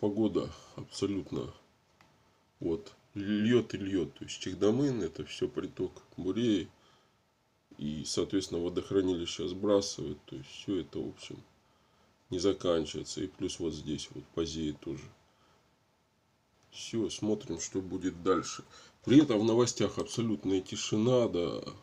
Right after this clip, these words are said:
Абсолютная тишина по этой ситуации. Ну, то есть ситуация будет уже, когда мы на пороге увидим всю эту воду. Когда эти будут сумасшедшие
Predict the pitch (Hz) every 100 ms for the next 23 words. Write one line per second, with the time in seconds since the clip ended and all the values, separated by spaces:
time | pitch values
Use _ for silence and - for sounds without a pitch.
0 | - _ _ _ _ _ _ _ _ -
1 | - - 101 95 - 85 - 98 104 113
2 | 110 98 80 - - - - - - -
3 | - 117 147 - 110 - - - 127 -
4 | 98 98 95 - 78 78 - 85 85 71
5 | 71 71 92 82 - - 73 69 - -
6 | - - - - - 90 - - _ _
7 | _ _ _ _ - - - - 78 69
8 | - - 82 73 69 - - 87 - -
9 | - - -